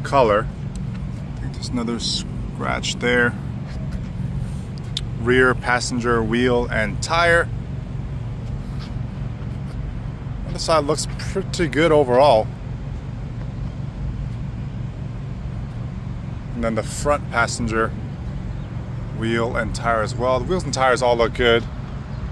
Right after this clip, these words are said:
Exterior looks pretty good overall. Let's take a look at that interior. All right, captain's chairs in the second row, so easy access to the back. These seats,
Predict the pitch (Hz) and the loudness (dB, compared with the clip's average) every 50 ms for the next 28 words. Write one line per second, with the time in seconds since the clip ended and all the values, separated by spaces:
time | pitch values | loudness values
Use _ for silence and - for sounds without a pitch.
0 | - - - - - - - - - - - - - - - - - 135 120 - | -6 -6 -6 -6 -6 -6 -6 -6 -8 -8 -8 -6 -6 -6 -4 -4 -4 -4 -2 0
1 | 156 147 139 131 123 120 - - - 147 143 131 120 131 123 120 120 110 117 117 | 2 2 4 4 4 2 0 0 2 2 4 4 4 6 6 6 6 6 6 6
2 | 120 113 113 113 113 - - - - - - - - - - - - - - - | 8 8 8 8 6 4 0 -6 -6 -6 -6 -6 -8 -8 -6 -6 -6 -6 -6 -6
3 | - - - - 175 151 151 147 139 139 131 127 131 120 - 117 104 95 92 92 | -6 -6 -2 0 2 4 4 6 6 6 6 6 4 4 4 4 4 4 4 2
4 | - - - - - - - - - - - - - - - - - - - - | 0 -4 -10 -14 -16 -16 -14 -16 -16 -16 -16 -16 -16 -14 -14 -14 -14 -14 -12 -12
5 | - - - - - - - - - - - - - 131 139 135 127 127 131 135 | -10 -10 -8 -8 -8 -8 -8 -8 -8 -10 -6 0 4 8 10 10 10 10 8 8
6 | 127 120 - - - 147 143 139 - 135 131 123 - - - - - 160 156 151 | 6 2 0 0 2 2 2 2 2 0 0 0 0 -2 -2 -2 2 2 4 4
7 | 147 147 151 143 - - - - - - - - - - - - - - - - | 4 4 2 0 -2 -4 -6 -6 -6 -8 -10 -10 -10 -10 -10 -10 -10 -10 -12 -12
8 | - - - - - - 143 135 127 113 - 165 147 - 156 151 156 160 165 170 | -12 -10 -10 -10 -8 -2 0 2 2 4 4 4 4 4 4 6 8 8 8 8
9 | 175 165 - 143 135 135 143 147 135 139 147 - 135 139 131 - - 143 131 127 | 8 6 4 4 4 6 6 4 4 2 0 0 0 0 0 0 2 2 2 2
10 | - - - 165 156 147 131 127 143 151 160 160 - - - 131 123 117 - - | 0 -2 -2 0 0 2 4 6 6 6 6 4 0 -2 -2 -2 0 0 0 0
11 | - 135 123 - - - - - | 0 0 0 0 -2 -4 -4 -4